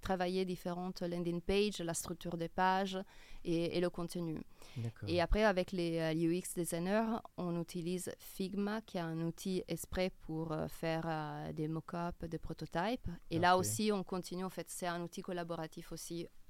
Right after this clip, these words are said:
Speaker 1: en plus d'être un outil de création.
Speaker 2: Tout ça, c'est sur le schneiderelectric dot com. C'est sur le, quel
Speaker 1: Alors,
Speaker 2: website que tu fais tout ça ?
Speaker 1: alors, c'est des outils qu'on utilise pour créer, au fait, le résultat, c'est,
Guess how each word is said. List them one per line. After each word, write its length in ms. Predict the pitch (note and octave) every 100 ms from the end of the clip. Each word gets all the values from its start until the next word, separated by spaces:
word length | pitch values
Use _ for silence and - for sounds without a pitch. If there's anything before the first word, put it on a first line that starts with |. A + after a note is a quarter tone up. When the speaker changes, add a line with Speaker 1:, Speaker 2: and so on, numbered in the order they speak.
| -
Speaker 1:
en 100 | D#3+
plus 200 | - E3+
d'être 220 | D#3+ -
un 100 | D#3+
outil 360 | D#3 - E3 D#3+
de 140 | D#3
création. 480 | - - D3+ - -
Speaker 2:
Tout 100 | -
ça, 160 | C3 D3+
c'est 100 | D#3
sur 160 | B2+ A2+
le 100 | A2+
schneiderelectric 960 | - B2+ A#2+ B2 A#2 A2 - B2+ - A#2 A2 G#2+
dot 220 | G#2+ A2
com. 320 | - A#2+ F#2+ F#2 - -
C'est 180 | - -
sur 180 | - A2
le, 100 | G#2
quel 160 | -
Speaker 1:
Alors, 120 | A#2+ A#2+
Speaker 2:
website 600 | A#2 - C3 C#3+ - -
que 120 | A#2+
tu 220 | - A#2
fais 160 | - A2+
tout 100 | G#2+
ça ? 240 | - C#3 - - -
Speaker 1:
alors, 320 | G3 G#3+ G3 -
c'est 300 | G3+ - G3
des 260 | F#3 G#3 G3+
outils 220 | A3 C#4
qu'on 260 | - G3 G3
utilise 480 | G3 G3+ C4+ C#4+ - -
pour 260 | - G#3 -
créer, 460 | - G#3 G#3 A#3+
au 100 | A3
fait, 300 | F3+ F#3 -
le 100 | E3
résultat, 640 | F3+ F#3 F#3 F3 G3+ A3+ B3
c'est, 540 | - - F#3 F#3+ G#3